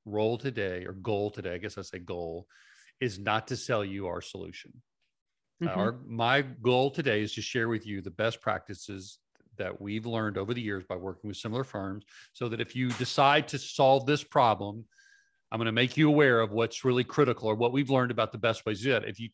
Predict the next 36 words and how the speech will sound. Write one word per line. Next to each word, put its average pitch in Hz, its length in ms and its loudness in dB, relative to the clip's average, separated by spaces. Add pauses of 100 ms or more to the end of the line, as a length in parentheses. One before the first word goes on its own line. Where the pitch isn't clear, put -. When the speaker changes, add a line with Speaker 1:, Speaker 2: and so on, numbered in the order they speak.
(200)
Speaker 1:
happen 123 240 0
to 120 80 -6
choose 120 260 -4
this, 107 140 -8
great. 147 320 4 (240)
Do 131 80 2
I 120 60 6
want 139 260 4
you 160 80 0
to 147 80 -2
choose 139 240 -2
this? 117 180 -8
Yes, 131 380 2
but - 220 -12
this, - 320 -6 (400)
this - 200 -2
is 139 120 0
the 135 100 0
way 117 220 4
I 110 100 4
wanna 107 240 0
approach 104 400 -6
this - 140 -14
present. 104 260 -4
And 135 140 2
I, 202 140 4
like, 147 300 2
literally, 123 540 0
it 117 160 -4
just - 360 -10 (360)
completely 120 640 -8
calms 101 600 -8
me, 82 220 -14
because 110 240 -6
if 107 200 -8
it, 113 100 -6